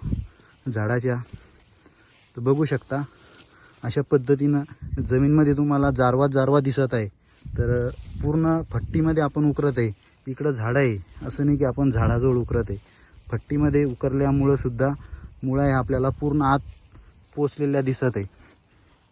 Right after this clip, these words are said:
तर हा आपण छोटासा व्हिडिओ या ठिकाणी शूट करत आहे, जेणेकरून सर्व लोक या मल्टिप्लायरचा वापर करू शकतील. कमी खर्चात चांगलं उत्पादन घेण्यासाठी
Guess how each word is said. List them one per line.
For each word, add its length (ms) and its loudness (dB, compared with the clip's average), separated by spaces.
तर 60 -10
हा 140 -6
आपण 360 0
छोटासा 600 -2
व्हिडिओ 360 0
या 100 -4
ठिकाणी 380 -6
शूट 160 -10
करत 360 -8
आहे, 200 -10
जेणेकरून 640 0
सर्व 200 2
लोक 200 2
या 140 2
मल्टिप्लायरचा 640 0
वापर 280 2
करू 200 0
शकतील. 440 -2
कमी 220 -2
खर्चात 300 4
चांगलं 340 2
उत्पादन 480 0
घेण्यासाठी 600 -4